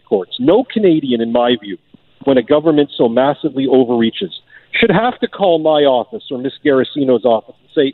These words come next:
"We want to hire you. We need to pay to go to court." You would think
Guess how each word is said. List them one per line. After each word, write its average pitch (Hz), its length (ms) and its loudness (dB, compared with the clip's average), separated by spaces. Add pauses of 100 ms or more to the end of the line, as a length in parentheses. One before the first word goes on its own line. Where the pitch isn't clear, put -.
"We 214 140 0
want 254 220 2
to 240 80 0
hire 214 340 0
you. 110 180 -6 (460)
We 202 160 0
need 233 260 0
to 214 80 0
pay 190 280 0
to 196 80 2
go 175 180 2
to 165 60 2
court." 123 360 0
You 170 140 2
would 285 180 4 (100)
think 202 180 2